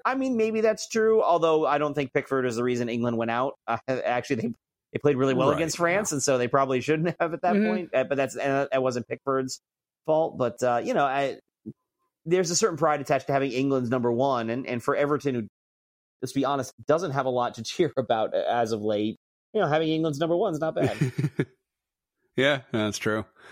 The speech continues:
Speaker 2: So, yeah, you know, I, I made notes of different things that happened throughout the match. I think ultimately much of it wasn't really material. Um, it was just a, a bunch of blown chances on our part. There, there were some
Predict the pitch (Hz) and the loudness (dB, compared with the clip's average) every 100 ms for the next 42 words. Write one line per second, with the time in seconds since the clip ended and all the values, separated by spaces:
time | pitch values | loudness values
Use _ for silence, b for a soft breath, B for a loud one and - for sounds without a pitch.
0 | B B B B B B - 113 98 165 | B B B B B B -8 -2 0 0
1 | 262 294 311 294 294 311 349 220 117 113 | 0 2 2 2 2 2 2 2 0 0
2 | 117 104 104 107 113 104 110 101 107 - | -2 -4 -2 -2 -2 -2 -2 -2 -2 -2
3 | 107 101 - 104 95 104 101 123 135 117 | -2 -2 -2 -2 -2 -4 -4 -4 -2 -2
4 | 113 117 92 101 95 87 - - 107 117 | -2 -4 -2 -2 -2 -6 -10 -4 -2 -2
5 | 120 104 - - 110 104 110 - - 95 | -2 -4 -4 -4 -4 -2 -4 -6 -10 -8
6 | 98 104 110 131 143 135 120 110 101 - | -6 -4 0 0 2 2 2 0 -2 -2
7 | 120 117 98 85 85 87 90 82 87 87 | -2 0 0 -2 -4 -6 -6 -8 -6 -6
8 | 85 73 _ _ - 101 98 107 107 - | -8 -12 _ _ -8 -4 -2 -2 -2 0
9 | 113 110 113 B B B - - 127 151 | 2 2 -2 B B B -16 -4 -4 0
10 | 165 151 - _ 107 104 123 143 143 - | -2 -2 -8 _ -2 0 0 2 0 -2
11 | 120 123 - 139 120 101 104 113 98 101 | -2 -2 -2 -2 -2 0 -2 -2 -2 -2
12 | 101 98 92 90 95 98 104 95 95 90 | -2 -4 -4 -4 -4 -4 -4 -2 -2 -4